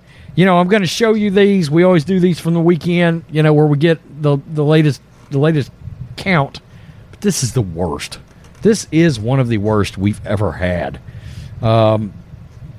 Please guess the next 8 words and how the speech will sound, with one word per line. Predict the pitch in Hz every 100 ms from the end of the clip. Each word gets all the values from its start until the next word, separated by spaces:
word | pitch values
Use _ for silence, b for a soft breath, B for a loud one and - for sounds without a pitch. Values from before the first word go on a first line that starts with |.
| - - -
Chicago | - - 170 196 220 202 180
shootings, | - 185 127 101 135
A | 180
B | 185
C | 147 160
seven | 127 - 143 131
in | 110 98
Chicago. | - 117 104 95